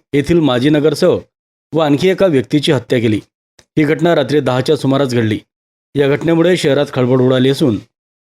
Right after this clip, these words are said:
तणावाचे वातावरण निर्माण झालंय. पोलिसांनी दिलेल्या माहितीनुसार माजी नगरसेवक संतोष बारसे व सुनील राखुंडे अशी हत्या करण्यात आलेल्या दोघांची नावे आहेत.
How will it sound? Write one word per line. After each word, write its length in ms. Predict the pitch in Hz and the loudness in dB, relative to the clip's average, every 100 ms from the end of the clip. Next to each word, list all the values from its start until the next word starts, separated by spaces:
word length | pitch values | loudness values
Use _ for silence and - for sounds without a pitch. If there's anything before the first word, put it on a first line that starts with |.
| _ 156 | _ -4
तणावाचे 360 | 147 151 143 | 0 0 0
वातावरण 380 | 170 127 139 139 | 0 0 0 0
निर्माण 280 | 131 120 123 | 0 0 0
झालंय. 260 | 117 110 107 _ _ _ - _ | 0 -2 -4 _ _ _ -20 _
पोलिसांनी 460 | 156 170 190 196 196 | 0 0 2 0 2
दिलेल्या 360 | 160 139 143 143 | 2 2 2 2
माहितीनुसार 560 | 135 135 147 147 180 | 0 2 0 0 0
माजी 240 | 156 120 131 | 0 0 0
नगरसेवक 500 | 131 131 123 151 156 | 0 0 0 -2 0
संतोष 380 | 127 113 120 | -4 -2 -2
बारसे 360 | 117 147 151 117 82 - _ 151 | -2 -2 0 -2 -4 -16 _ -4
व 40 | |
सुनील 380 | 143 160 170 156 | -2 0 2 2
राखुंडे 560 | 131 120 160 147 113 | 0 0 2 2 2
अशी 220 | 160 131 143 | 0 0 -2
हत्या 280 | 113 143 | -2 -2
करण्यात 260 | 135 131 131 | 0 0 0
आलेल्या 280 | 123 123 143 | 0 0 0
दोघांची 440 | 120 113 120 120 | 0 0 0 -2
नावे 200 | 117 110 | -2 0
आहेत. 100 | 110 | -2